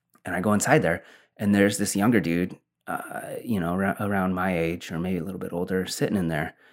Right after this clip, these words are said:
And so it's just him and I in this room.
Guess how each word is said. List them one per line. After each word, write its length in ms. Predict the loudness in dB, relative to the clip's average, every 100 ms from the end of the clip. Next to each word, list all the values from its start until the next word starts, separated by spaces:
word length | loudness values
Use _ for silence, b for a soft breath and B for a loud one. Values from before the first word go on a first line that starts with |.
| b b b
And 120 | 0
so 120 | 4
it's 100 | 4
just 220 | 2 -4 -2
him 160 | 2
and 100 | 4
I 300 | 6 4 2
in 200 | -2 0
this 180 | 0 0
room. 340 | 4 4 2